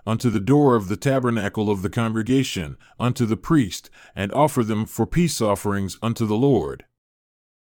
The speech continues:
And the priest shall sprinkle the blood upon the altar of the Lord at the door of the tabernacle of the congregation, and burn the fat for a sweet savor unto the Lord. And they shall no more offer their sacrifices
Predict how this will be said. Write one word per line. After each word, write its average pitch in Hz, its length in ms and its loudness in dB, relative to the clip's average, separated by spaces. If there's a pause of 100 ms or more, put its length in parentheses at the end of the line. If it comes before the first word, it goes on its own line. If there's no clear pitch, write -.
(140)
And 117 160 0
the 117 80 4
priest 196 360 2
shall - 220 0
sprinkle 156 460 2
the 107 120 2
blood 117 420 2
upon 110 340 2
the 101 140 -2
altar 139 380 0
of 101 120 0
the 110 80 0
Lord 110 580 2
at 104 100 -4
the 110 100 -2
door 131 360 6
of 98 100 -2
the 104 80 -2
tabernacle 117 680 0
of 98 120 0
the 95 80 -2
congregation, 107 880 -2 (240)
and 95 280 -2
burn 165 280 4
the 127 80 2
fat 143 380 0
for 202 240 2
a 190 40 2
sweet 180 380 -2
savor 98 560 2
unto 113 240 -2
the 107 120 0
Lord. 110 520 0 (1000)
And 110 140 0
they 139 120 6
shall 139 240 2
no 165 240 4
more 160 320 4
offer 131 260 2
their 104 160 2
sacrifices 101 960 -2